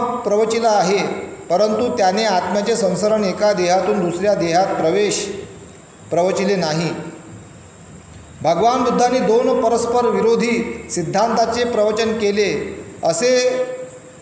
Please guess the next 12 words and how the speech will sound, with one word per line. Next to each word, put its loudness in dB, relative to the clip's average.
त्यांच्यावर 2
दोषारोपण 2
करणारे 2
काही 2
कमी 0
लोक 4
नव्हते. -2
असे 2
टीकाकार 2
प्रश्न 0
करीत -2
की -6